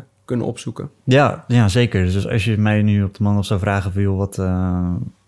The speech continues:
Speaker 2: ja, wat is het eerste dat mannen zouden moeten doen? Ja, aan jezelf werken.
Speaker 1: Ja.
Speaker 2: Je shit oplossen. Ehm, en daarin gewoon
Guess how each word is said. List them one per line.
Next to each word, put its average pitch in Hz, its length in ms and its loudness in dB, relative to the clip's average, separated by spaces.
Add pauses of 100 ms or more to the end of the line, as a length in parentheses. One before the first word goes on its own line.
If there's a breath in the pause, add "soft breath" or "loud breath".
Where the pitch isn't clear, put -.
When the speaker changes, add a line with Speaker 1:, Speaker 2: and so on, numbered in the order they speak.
(280)
Speaker 2:
ja, 98 180 -2
wat 95 120 -2
is - 60 -10
het - 100 -14
eerste 107 340 -4
dat 107 100 0
mannen 104 240 2
zouden 98 340 0
moeten 98 240 -4
doen? 123 360 0 (1300)
Ja, 123 360 -2 (300)
aan - 180 0
jezelf 143 280 4
werken. 139 360 0 (240 loud breath)
Speaker 1:
Ja. 123 280 -4
Speaker 2:
Je 113 60 -10
shit 160 260 -2
oplossen. 135 520 0 (220)
Ehm, 104 720 0 (1080 loud breath)
en 123 160 4
daarin 120 380 4
gewoon 107 640 2